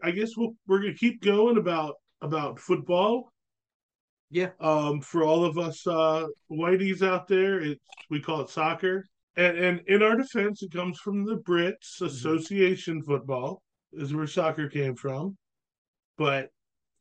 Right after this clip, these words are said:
Speaker 1: Alan, why don't you kick us off on, uh, what we're, what we're hitting on today?
Speaker 2: Oh man, so you guys actually decided to kick off the, the league in a very interesting time. It's really, really near the World Cup,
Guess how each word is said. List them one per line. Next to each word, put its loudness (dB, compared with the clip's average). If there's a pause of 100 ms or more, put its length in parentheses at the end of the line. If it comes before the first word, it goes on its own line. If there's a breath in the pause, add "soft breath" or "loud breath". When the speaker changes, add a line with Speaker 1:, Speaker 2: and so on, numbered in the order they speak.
Speaker 1:
Alan, 2
why 4
don't -4
you -8
kick -2
us -6
off 2
on, -4
uh, -4
what 0
we're, 0
what -2
we're -2
hitting 2
on -6 (160)
today? -8 (360)
Speaker 2:
Oh -6
man, -6
so 0 (160)
you -8
guys -8
actually -2 (680)
decided -4
to -4
kick -6
off 0 (100)
the, 0
the -2
league -2
in -2
a -2
very -2
interesting -8
time. -6
It's -10 (100)
really, -2
really 2
near -2
the 0
World -2
Cup, -6